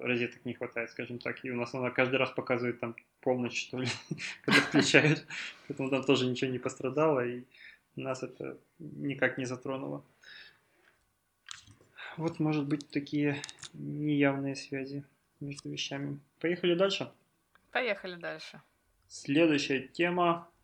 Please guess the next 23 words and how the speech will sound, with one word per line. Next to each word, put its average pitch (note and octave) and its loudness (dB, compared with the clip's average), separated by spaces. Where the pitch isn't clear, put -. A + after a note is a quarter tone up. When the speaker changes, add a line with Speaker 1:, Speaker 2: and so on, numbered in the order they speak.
Speaker 1:
Роботы-плотники D3 2
из C3 -4
M C#3 -2
I B2+ 0
T F#3+ -2
научились D3 0
делать C#3 2
мебель C#3 2
по B2 -4
чертежам. B2+ -2
Ну, D#3 -6
делать D#3+ 6
мебель — C#3+ 8
это C3+ 0
немножко C3+ 0
громко C#3 4
сказано, F3+ 0
они B2 -4
прям C3 -8
сами C3 2
не B2+ -2
собирают, C#3 4
и B2 -4